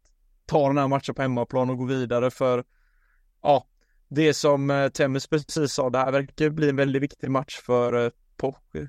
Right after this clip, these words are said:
och kan ju vara en ganska avgörande match, men jag tror att vi ska inte underskatta det här laget, för de har kvaliteter i mina ögon som är bättre än, eh, bottenlagen i Premier League just nu.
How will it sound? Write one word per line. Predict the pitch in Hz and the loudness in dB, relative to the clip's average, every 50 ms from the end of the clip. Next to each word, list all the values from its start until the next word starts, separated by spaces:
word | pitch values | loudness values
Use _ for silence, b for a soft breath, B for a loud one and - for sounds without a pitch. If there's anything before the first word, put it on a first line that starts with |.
| - _ _ | -12 _ _
och | - 131 131 117 - | -6 -6 -6 -4 -2
kan | - 139 135 | -2 0 0
ju | 135 | 2
vara | 131 135 131 131 | 2 2 2 2
en | 127 | 2
ganska | 131 127 - - 120 | 0 -2 -2 -2 0
avgörande | 135 127 120 123 120 127 135 | 0 2 2 0 0 0 0
match, | 135 131 127 - - - - | 0 -2 -2 -4 -10 -10 -6
men | 123 123 120 120 | -4 -2 -2 0
jag | 123 123 - | -2 -2 -4
tror | - - 143 131 123 | -4 -2 0 0 0
att | - - | -2 -2
vi | - 127 123 | -6 -8 -8
ska | - - 131 | -4 -4 -4
inte | 131 127 - - - | -4 -4 -4 -6 -4
underskatta | - 151 135 120 117 123 113 - - 123 - - 156 | -2 -2 -2 -2 -4 -6 -4 -4 -4 -6 -4 -2 0
det | 151 | 0
här | 143 135 | 2 2
laget, | 131 120 113 110 113 117 - | 2 0 0 0 -2 -4 -6
för | - 147 | -4 -2
de | 123 123 123 123 | -2 0 0 0
har | 123 - | -2 -2
kvaliteter | - - 123 120 123 - - 135 117 113 117 123 123 120 - _ _ _ _ _ _ _ _ _ - | -2 -2 0 0 -2 -2 -2 -2 -2 0 0 0 -2 -2 -6 _ _ _ _ _ _ _ _ _ -4
i | - | -2
mina | 175 180 165 156 156 | 2 2 2 4 4
ögon | 156 151 143 123 139 135 131 127 123 | 4 4 4 4 2 0 -2 -4 -6
som | - - 139 139 | -6 -4 -2 -2
är | 135 131 | 0 0
bättre | 139 139 - _ - 135 139 | 0 -2 -2 _ -4 -2 -2
än, | 139 135 135 135 | 0 0 -2 -2
eh, | 135 135 135 135 131 131 127 131 131 131 | -2 -2 -2 -2 -2 -2 -2 -2 -2 -2
bottenlagen | 123 135 131 - - 131 127 127 123 127 127 127 131 | -2 -4 -6 -4 -4 -2 0 2 2 2 2 0 0
i | 127 127 117 | 0 0 -2
Premier | - - 127 123 123 123 | -2 -2 -2 -2 0 0
League | 120 123 117 | 0 -2 -2
just | 120 120 - - | -2 -6 -6 -8
nu. | - 123 | -10 -10